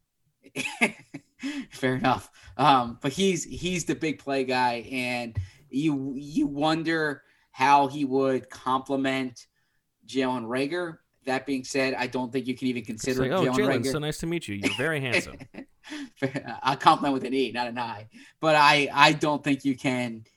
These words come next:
Speaker 1: even consider your roster when you make this pick. You just go the guy you think has the chance to be a star,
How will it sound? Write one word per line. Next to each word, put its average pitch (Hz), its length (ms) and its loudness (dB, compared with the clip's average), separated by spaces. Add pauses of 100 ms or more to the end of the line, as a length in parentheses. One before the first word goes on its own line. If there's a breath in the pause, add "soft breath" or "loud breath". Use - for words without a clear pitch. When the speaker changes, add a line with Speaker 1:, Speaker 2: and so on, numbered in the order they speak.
(100)
Speaker 1:
even 139 220 -2
consider 127 680 0 (180)
your 143 260 -2
roster 131 460 2
when 117 140 -6
you 117 80 -6
make 117 220 -8
this 104 160 -12
pick. 104 320 -10
You 117 100 -6
just 127 260 -4
go 131 160 -2
the 117 100 -8
guy 120 240 -2
you 117 160 -6
think 113 240 -10
has 113 240 -8
the 104 80 -20
chance 113 320 -10
to 113 60 -16
be 110 100 -10
a 101 60 -10
star, 110 500 -8